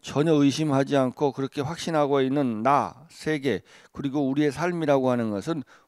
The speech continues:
우리 업식이 만든 거예요. 그렇기 때문에 그것은 다 환이지만 그 환이 사라진다고 해서 궁극의 실상인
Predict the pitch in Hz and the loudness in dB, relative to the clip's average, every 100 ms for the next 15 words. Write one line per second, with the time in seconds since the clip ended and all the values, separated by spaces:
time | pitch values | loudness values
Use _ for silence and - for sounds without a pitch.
0 | - 135 165 190 165 151 - - 190 220 | -14 -10 -6 -6 0 2 0 -2 -6 -4
1 | 185 113 139 160 143 101 90 90 - 139 | -2 -2 0 -2 -2 -4 -4 -10 -10 -8
2 | 139 - 147 135 147 131 127 151 131 - | -6 -4 -2 0 -2 -2 -4 -4 -6 -8
3 | - _ - - 123 120 170 185 135 120 | -20 _ -16 -8 -6 -4 -4 -4 -4 0
4 | 131 123 90 - - _ - 180 170 - | 2 0 -2 -14 -20 _ -2 0 0 -2
5 | 220 233 180 175 160 135 139 127 120 110 | -4 -2 -2 2 0 0 -2 0 0 0
6 | 101 95 127 - - - _ - 131 143 | -4 -2 -2 -2 -14 -20 _ -8 -2 -2
7 | 131 131 123 110 175 156 147 131 139 113 | 0 -2 -2 -2 -6 -2 0 2 2 0